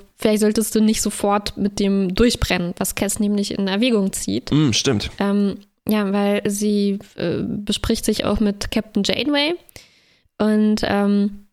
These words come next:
Speaker 1: vertraut ihr an, dass sie sich schon Gedanken macht, weil sie ist jetzt ja drei Jahre alt, und, ähm, hat den größten Teil davon auf der Voyager verbracht und
Speaker 2: Mhm.
Speaker 1: macht sich jetzt schon Gedanken, ob sie wirklich ihr ganzes Leben da verbringen will, weil sie hat schon ein Drittel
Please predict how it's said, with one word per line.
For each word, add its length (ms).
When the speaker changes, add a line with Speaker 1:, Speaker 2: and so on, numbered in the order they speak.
Speaker 1:
vertraut 600
ihr 200
an, 460
dass 220
sie 80
sich 180
schon 200
Gedanken 420
macht, 260
weil 140
sie 120
ist 140
jetzt 180
ja 100
drei 260
Jahre 480
alt, 480
und, 460
ähm, 500
hat 220
den 120
größten 380
Teil 280
davon 400
auf 120
der 200
Voyager 360
verbracht 500
und 160
Speaker 2:
Mhm. 40
Speaker 1:
macht 180
sich 180
jetzt 180
schon 160
Gedanken, 380
ob 200
sie 160
wirklich 380
ihr 80
ganzes 460
Leben 400
da 120
verbringen 360
will, 160
weil 180
sie 120
hat 120
schon 140
ein 220
Drittel 500